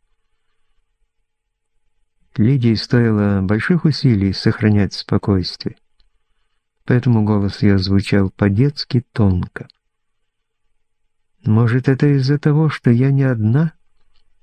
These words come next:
Так он никогда ничего об этом не узнает?» «Мишенька, да нет, что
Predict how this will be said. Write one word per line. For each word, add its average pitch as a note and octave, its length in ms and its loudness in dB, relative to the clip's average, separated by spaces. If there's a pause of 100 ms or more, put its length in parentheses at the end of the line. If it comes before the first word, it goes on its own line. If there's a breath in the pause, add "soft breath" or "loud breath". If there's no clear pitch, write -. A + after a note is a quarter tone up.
(680)
Так A#2 200 0
он A2+ 140 4
никогда A2 440 0
ничего A2 400 2
об G2 120 0
этом G#2 220 0
не G#2 100 2
узнает?» G2+ 720 -2 (1700)
«Мишенька, A2+ 800 0 (460)
да A2 280 2
нет, G#2+ 280 0
что - 640 -2